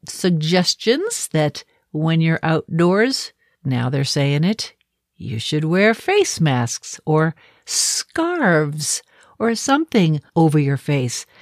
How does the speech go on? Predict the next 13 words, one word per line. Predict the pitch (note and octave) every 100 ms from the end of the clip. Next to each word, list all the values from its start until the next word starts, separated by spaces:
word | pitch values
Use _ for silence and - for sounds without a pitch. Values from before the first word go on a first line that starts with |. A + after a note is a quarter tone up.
| - - _ -
Now, | F3 F3 E3 - - _ D#3+ C#3+
<sighs> | C#3 - -
it | - F3 -
kind | - G#3 A#3+
of | G#3+
brings | F#3+ F#3+ F3+
to | F#3
mind | E3 D#3+ D#3+ D#3+ - _ _ _ _
the | -
fact | D3+ E3+ D#3+ -
that | D#3 D3+ - _ D#3
the | D#3 C#3+ _
guidance | D#3+ C#3+ F3 F3+ D#3+ A3+ C4+ -